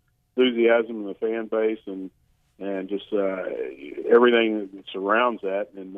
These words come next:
they both enjoyed, uh, the, uh, uh, Coach Muss, uh, doing, doing the D J thing. Uh, so I think, uh, kids like that kinda enjoy, uh, seeing a, a head coach kinda,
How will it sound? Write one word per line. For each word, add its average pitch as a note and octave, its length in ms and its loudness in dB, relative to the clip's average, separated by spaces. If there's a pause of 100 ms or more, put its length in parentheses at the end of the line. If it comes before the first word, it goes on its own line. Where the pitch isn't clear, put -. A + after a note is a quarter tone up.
(140)
they G#2 120 -2
both A#2 360 -2
enjoyed, G2+ 480 -6 (100)
uh, F#2+ 220 -6 (140)
the, F2+ 480 -8 (600)
uh, C#2 40 -18
uh, C#2+ 460 -14
Coach A2 260 0
Muss, G2 320 4 (120)
uh, F#2+ 240 -2
doing, G2+ 300 -4
doing G2 240 -2
the F#2+ 60 -6
D G#2+ 220 -4
J F2 260 -2
thing. E2 480 -10
Uh, E2+ 180 -10 (180)
so F2 220 -2 (400)
I B2+ 80 4
think, C3 340 4
uh, G#2 180 4 (100)
kids A2+ 200 -2
like G2 280 -4
that F#2+ 320 -2
kinda F#2 240 -8
enjoy, F2 580 -2
uh, E2+ 60 -10 (100)
seeing F2 400 -6
a, F#2 100 -8
a F2 60 -6
head F#2+ 240 -8
coach - 300 -4
kinda, E2+ 260 -8